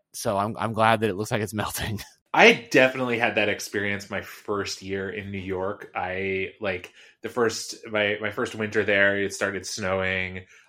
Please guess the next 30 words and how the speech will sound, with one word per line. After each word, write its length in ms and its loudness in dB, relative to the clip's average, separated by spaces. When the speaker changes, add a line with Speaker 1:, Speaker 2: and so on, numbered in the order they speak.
Speaker 2:
I 100 -2
was, 220 -2
like, 320 0
you 60 0
know, 280 0
in 160 -4
my 140 2
dorm 360 0
room, 240 0
like, 220 -4
"Oh, 160 2
that's 200 2
kinda 320 4
nice. 420 2
Like, 160 0
look, 240 6
everything 380 4
looks 200 0
slightly 380 2
less 240 4
disgusting, 720 2
uh, 680 6
'cause 140 -10
it's 120 -6
covered 280 0
in, 140 -2
like, 220 0
a 360 4
clean 340 -4
white 320 2